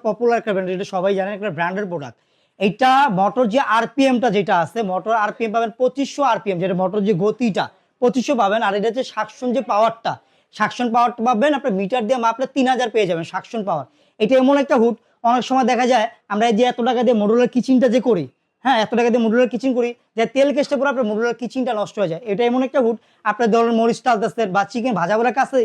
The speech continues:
স্মেলটা না খেলে টেনে সঙ্গে সঙ্গে বাইরে দেবে, প্লাস আপনার কিচেনটা সহজে নষ্ট হবে না, প্লাস এটা কিচেনটা ঠান্ডা রাখবে। আর এটা সবচেয়ে সাউন্ডলেস একটা হুড, মানে একবার শব্দ ছাড়া। আমি একটু চালা দেখাই, তাহলে বুঝবেন। এটা আপনার টাচ প্লাস সেন্সর, আপনার টাচেও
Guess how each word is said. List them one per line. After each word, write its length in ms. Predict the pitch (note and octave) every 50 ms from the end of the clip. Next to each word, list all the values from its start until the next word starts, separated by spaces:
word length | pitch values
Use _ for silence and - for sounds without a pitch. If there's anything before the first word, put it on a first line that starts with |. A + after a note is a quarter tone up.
| A#3+ B3+ A3+
স্মেলটা 240 | - B3+ C4 C4 C4+ A#3+
না 60 | A3 G3+
খেলে 140 | - A#3 A#3 G#3 G3 E3+
টেনে 180 | A3+ A#3+ C#4 D#4+ E4 - _ _ _ _ -
সঙ্গে 260 | - C4 C4 C4+ C#4+ C4 -
সঙ্গে 180 | C#4+ C#4 C4 D#4+ A3+
বাইরে 160 | A#3+ A#3+ B3+ C#4 C#4
দেবে, 120 | C#4+ D4 C#4+ D4+
প্লাস 180 | C#4+ D4 A3 - - _ _ _ _ _ G#3+
আপনার 160 | G#3 A#3+ C4+ -
কিচেনটা 360 | C#4 C4+ - D4+ D4 C#4 D#4+ D#4+ D#4+
সহজে 240 | C#4 B3 B3+ A#3+ C4+ B3 A#3+
নষ্ট 160 | A3 - - C#4 A#3 A#3
হবে 140 | G#3+ A#3 G#3 D#3+
না, 40 | C3+ - _ _ _ _
প্লাস 140 | - A#3+ A#3+ - C#4
এটা 100 | C4+ C#4 -
কিচেনটা 320 | C4+ A#3+ - D4 C#4+ C#4+ D4+ - -
ঠান্ডা 280 | - A#3+ B3+ C4 C4+ C4 B3
রাখবে। 260 | G#3+ E3 D3+ C#3+ C#3 B2 - _ _ _ _ -
আর 120 | F3 F#3+ F#3+ - A3+ A#3
এটা 120 | G#3+ D4 C#4 -
সবচেয়ে 460 | B3+ D4 - - _ _ - F4 F4 - - -
সাউন্ডলেস 580 | C4+ C#4+ D4 D4+ D#4 D#4 D4+ D4 D4+ D#4+ D#4+ D#4+ C#4 A#3
একটা 120 | - C4+ A#3
হুড, 120 | G3 F#3 D3+ E3+
মানে 100 | A3 A#3+ B3
একবার 200 | - - D4 D4 - -
শব্দ 220 | - C4+ A#3+ A3+ G#3+ D4 -
ছাড়া। 140 | G#3+ G3+ F#3+ F#3
আমি 80 | F#3+ G3+
একটু 100 | F#3 A3+ -
চালা 160 | A#3+ A#3+ B3 B3+ A#3+
দেখাই, 180 | G#3+ - G3+ F4 - _ _ _ _
তাহলে 180 | - A3+ A3 A#3 F#3+ G#3
বুঝবেন। 240 | G#3 F3+ G#3+ C4+ D4 - - _ _ _ _ - G3+
এটা 140 | - - C4+ C#4
আপনার 160 | C4+ E4+ C#4 - - -
টাচ 200 | C#4 D4 E4 - - - _
প্লাস 160 | C4+ C#4+ C4+ C#4 -
সেন্সর, 200 | B3+ G#3+ - G#3 G#3
আপনার 140 | G3+ B3 G#3 -
টাচেও 300 | A#3+ A3 - - C4+ C4+